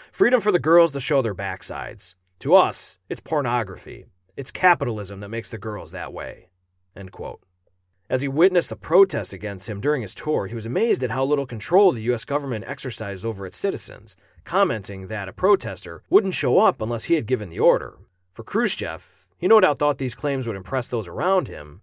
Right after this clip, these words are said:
but they show how little his understanding was of the Western spirit. Finally, Khrushchev got to sit down and discuss actual geopolitics with Eisenhower.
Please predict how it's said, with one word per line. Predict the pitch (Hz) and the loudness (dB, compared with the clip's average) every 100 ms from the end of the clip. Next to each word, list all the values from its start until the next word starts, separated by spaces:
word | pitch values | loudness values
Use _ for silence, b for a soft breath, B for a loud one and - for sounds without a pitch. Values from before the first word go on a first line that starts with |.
| _ | _
but | 110 | -6
they | 113 | -4
show | 110 - - 185 143 101 | -4 -2 4 6 6 2
how | 101 | -4
little | 104 127 202 127 | -4 2 4 4
his | 113 | 0
understanding | 110 104 - 190 214 120 95 | -6 -8 -8 -4 -4 -4 -6
was | 90 87 | -10 -10
of | 87 | -12
the | 95 | -6
Western | 113 104 87 | -6 -6 -10
spirit. | 80 - - 139 65 - - - _ _ _ _ _ | -12 -10 -4 -4 -4 -16 -20 -20 _ _ _ _ _
Finally, | - 127 175 151 87 80 | -8 0 2 2 -2 -10
Khrushchev | - 180 180 170 | -2 2 4 2
got | 117 143 156 | 2 0 0
to | 151 | -6
sit | 151 | -6
down | 120 110 110 | -2 -4 -4
and | 104 | -8
discuss | 101 127 104 - | -6 -6 -6 -4
actual | 127 - 135 101 | -6 -4 -6 -2
geopolitics | 113 107 - 104 101 92 - | -2 -2 -4 -6 -6 -10 -14
with | 90 | -10
Eisenhower. | 98 101 85 - 64 - | -8 -10 -12 -14 -14 -14